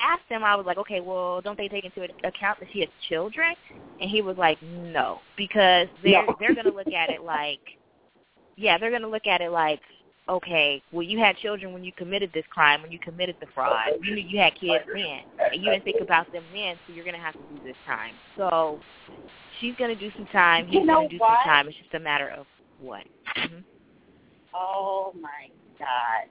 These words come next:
Speaker 2: And that's
Speaker 1: Yeah.
Speaker 2: why, and I don't know if this is possible either, but that's why I was wondering, could he do time first and then she could do it? Like, I was wondering if, if it could work out that way.
Speaker 1: Oh.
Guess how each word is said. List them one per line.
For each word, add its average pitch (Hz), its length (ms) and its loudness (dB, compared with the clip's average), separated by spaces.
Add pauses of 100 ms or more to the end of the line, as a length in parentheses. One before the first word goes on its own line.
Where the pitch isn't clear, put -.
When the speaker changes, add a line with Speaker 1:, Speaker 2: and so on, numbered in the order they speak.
(300)
Speaker 2:
And 254 180 4
that's 370 240 6
Speaker 1:
Yeah. 269 120 -4
Speaker 2:
why, 208 260 6
and 202 100 2
I 214 120 4
don't 208 160 -2
know 180 100 2
if - 100 -4
this 247 200 0
is 208 180 -8
possible 156 500 -4
either, 170 380 -2
but - 100 -20
that's 208 240 2
why 185 100 2
I - 40 4
was 165 200 -2
wondering, 160 460 2 (380)
could - 180 0 (140)
he 226 300 2
do 180 280 4 (100)
time 170 360 2 (100)
first 151 320 4 (120)
and 156 120 0
then 156 220 2 (140)
she 202 140 -8
could - 240 -10
do 123 180 -2
it? 98 200 -12
Like, 147 160 -4
I 160 60 4
was 151 160 2
wondering 196 380 2
if, 147 80 -4 (100)
if - 260 -6
it - 140 -8
could 160 160 -8
work 156 220 -10
out 131 160 2 (100)
that 123 260 2
way. 101 160 -6 (1120)
Speaker 1:
Oh. 208 1300 4